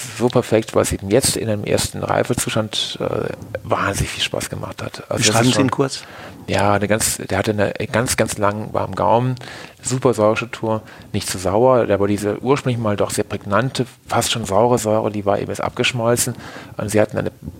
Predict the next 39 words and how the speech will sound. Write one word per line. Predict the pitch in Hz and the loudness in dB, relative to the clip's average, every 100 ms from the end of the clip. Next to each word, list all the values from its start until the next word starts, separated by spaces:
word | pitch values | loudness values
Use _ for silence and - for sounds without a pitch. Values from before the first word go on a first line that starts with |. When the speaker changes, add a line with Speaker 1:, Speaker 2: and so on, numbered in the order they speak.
| - | -8
Speaker 1:
herrliche | - 120 131 113 87 | -2 2 2 2 -2
Frucht, | - - 104 - 104 | -4 0 0 0 -2
eine | |
Saftigkeit, | 101 92 - 107 - 107 110 107 | 0 0 0 -6 -4 -2 0 0
eine | |
Cremigkeit | 107 - - 113 107 - - 95 | -2 -2 0 0 0 -2 0 0
hinten | 110 110 | -2 -6
raus. | 98 98 101 104 98 | -2 0 0 -2 -2
Wow, | 104 104 98 | -2 0 0
also | 107 107 | 0 2
wer | 110 110 | 4 4
irgendwo | - 117 120 | 4 0 0
eine | 113 | 0
Chance | 104 113 117 | 2 4 4
hat, | 110 | 2
so | 107 | 0
einen | |
zwanzig | 104 110 110 | 0 0 0
zehner | - 117 110 | 0 2 4
Sarisling | 104 113 113 104 | 4 4 0 -4
zu | - | -6
trinken, | - - - | -8 -8 -6
boah, | - - | -2 -2
das | - | 0
war | 113 | 0
so | 117 | 0
gut. | 107 110 - - - - - - - | 2 0 -2 -12 -12 -12 -14 -12 -4
Und | 113 | 0
sie | 117 | 4
haben | 107 110 107 | 4 2 -2
diese | 107 107 | -2 0
Kräutrigkeit, | 104 - - - 113 139 - 127 - 120 117 - | -2 -4 -10 0 4 4 2 -2 0 2 4 2
diese | 113 110 104 | 0 0 0
Mineralität, | 107 101 107 - - 120 127 | 2 2 0 0 4 4 4
die | 110 | 2
ja | - | 2
oft | 110 - | 0 -2
diese, | - 101 107 95 - | -10 -10 -10 -10 -10
so, | - 101 | -6 -6